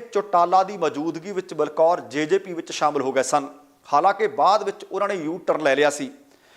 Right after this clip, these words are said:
ਪ੍ਰਕਾਸ਼ ਸਿੰਘ ਬਾਦਲ ਦੀ ਫਿਟਕਾਰ ਤੋਂ ਬਾਅਦ ਫਿਰ ਉਹ ਭਾਜਪਾ ਵਿੱਚ ਸ਼ਾਮਲ ਹੋ ਗਏ ਸਨ ਅਤੇ ਹੁਣ ਉਹਨਾਂ ਨੇ ਭਾਜਪਾ ਨੂੰ ਵੀ ਅਲਵਿਦਾ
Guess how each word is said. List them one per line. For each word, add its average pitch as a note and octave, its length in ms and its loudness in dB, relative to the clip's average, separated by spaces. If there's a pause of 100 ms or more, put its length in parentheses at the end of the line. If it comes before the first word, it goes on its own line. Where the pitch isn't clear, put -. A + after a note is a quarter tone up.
(280)
ਪ੍ਰਕਾਸ਼ F3+ 480 4
ਸਿੰਘ A3+ 220 -6
ਬਾਦਲ D3+ 380 4
ਦੀ F#3+ 160 -10
ਫਿਟਕਾਰ E3+ 520 2
ਤੋਂ F3 160 -6
ਬਾਅਦ F#3 340 4 (320)
ਫਿਰ G3+ 160 -2
ਉਹ G#3+ 200 0
ਭਾਜਪਾ F#3 540 4
ਵਿੱਚ D#3+ 240 -4
ਸ਼ਾਮਲ D#3+ 400 0
ਹੋ D3 140 -4
ਗਏ D3+ 120 2
ਸਨ F3+ 260 0 (460)
ਅਤੇ E3+ 220 0 (140)
ਹੁਣ E3+ 140 2
ਉਹਨਾਂ F#3 240 -2
ਨੇ F#3 80 0
ਭਾਜਪਾ D#3+ 520 2
ਨੂੰ D3+ 120 -6
ਵੀ D3 220 -6 (200)
ਅਲਵਿਦਾ C#3 340 2